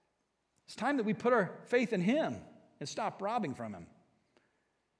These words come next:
Today, I want to invite you to join the elders and I in a commitment to, to live open-handedly, to, to return our hearts back to him. And I believe a big commitment to that. Once you're a believer and you've given your life to him, uh, one of the ways that we rob him is, is from, from not, uh,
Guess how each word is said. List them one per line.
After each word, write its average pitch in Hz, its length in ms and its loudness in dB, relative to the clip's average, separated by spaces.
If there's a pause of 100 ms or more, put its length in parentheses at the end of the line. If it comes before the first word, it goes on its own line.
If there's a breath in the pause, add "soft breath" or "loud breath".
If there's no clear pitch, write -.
(1000)
Today, 170 200 6
I 170 60 8
want 170 140 2
to 151 60 0
invite 160 380 4
you 143 120 2
to 147 80 -2
join 156 320 0
the 139 140 2
elders 151 360 6
and 135 100 -4
I 135 140 -2
in 147 80 -2
a 139 40 -6
commitment 156 480 -4
to, 156 140 0 (600)
to 156 80 0
live 160 180 6
open-handedly, 151 720 2
to, 175 180 4 (300 loud breath)
to 196 100 2
return 185 400 4
our 170 80 6
hearts 180 220 6
back 151 200 4
to 165 80 -2
him. 147 140 -2 (220 loud breath)
And 175 160 0
I 175 160 6
believe 185 260 6
a 156 40 2
big 143 280 8
commitment 185 360 2
to 165 40 8
that. 160 100 4
Once 214 240 6
you're 226 120 8
a 185 40 6
believer 190 380 6
and 180 80 4
you've 160 140 2
given 196 180 8
your 185 80 2
life 180 240 6
to - 80 -4
him, 196 240 2 (260 loud breath)
uh, 185 80 6
one 196 200 6
of 180 60 2
the 180 60 4
ways 190 340 6
that 180 120 4
we 170 140 6
rob 180 340 4
him 220 200 2
is, 185 160 0
is 175 200 2
from, 165 260 0 (180 loud breath)
from 175 260 2
not, 208 280 6
uh, 165 160 8